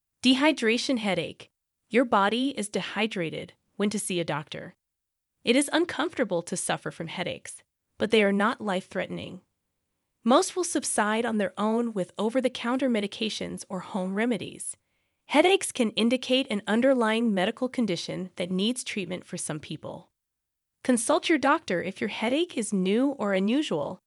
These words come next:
lasts longer than usual, or does not improve with pain medication. Symptoms such as high fever, vomiting, diarrhea, vision problems, muscle weakness,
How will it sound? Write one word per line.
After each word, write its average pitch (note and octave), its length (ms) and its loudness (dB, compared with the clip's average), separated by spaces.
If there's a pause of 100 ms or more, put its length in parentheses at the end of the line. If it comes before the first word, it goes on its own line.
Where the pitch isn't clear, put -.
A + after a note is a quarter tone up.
(280)
lasts A3+ 340 2
longer D4 320 0
than B3 200 0
usual, G#3 560 -4 (180)
or B3+ 140 2
does C4 160 0
not C4+ 240 2
improve C4+ 420 -2
with A3 160 -4
pain G3+ 320 -2
medication. F3 720 -6 (840)
Symptoms F4+ 560 2
such D#4 240 -6
as - 220 -6
high A#3 200 2
fever, - 540 -6 (160)
vomiting, C4 580 2 (320)
diarrhea, F#3 800 2 (480)
vision A3+ 340 2
problems, F#3+ 640 0 (500)
muscle A#3+ 360 2
weakness, A3+ 680 -2